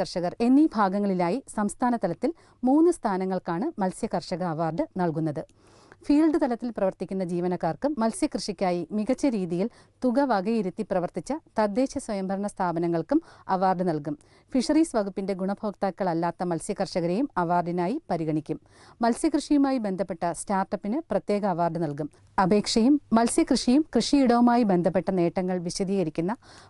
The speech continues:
പത്ത് മിനിറ്റിൽ അധികരിക്കാത്ത വീഡിയോയും ജൂൺ പന്ത്രണ്ടിനകം ഫിഷറീസ് ഡെപ്യൂട്ടി ഡയറക്ടറുടെ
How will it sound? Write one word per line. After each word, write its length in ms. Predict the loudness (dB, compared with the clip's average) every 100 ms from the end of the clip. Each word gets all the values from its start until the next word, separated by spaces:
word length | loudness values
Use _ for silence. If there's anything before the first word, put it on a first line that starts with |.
| -2
പത്ത് 240 | -2 4
മിനിറ്റിൽ 380 | 6 6 4 2
അധികരിക്കാത്ത 640 | 2 2 0 0 -2 0
വീഡിയോയും 680 | -2 -2 0 2 2 2 2 0
ജൂൺ 280 | 0 2 4
പന്ത്രണ്ടിനകം 640 | 2 0 0 0 0 0 -2 -8 -20 _
ഫിഷറീസ് 480 | 0 2 2 2 0
ഡെപ്യൂട്ടി 360 | -2 -2 -2
ഡയറക്ടറുടെ 520 | 0 0 -2 -2 -4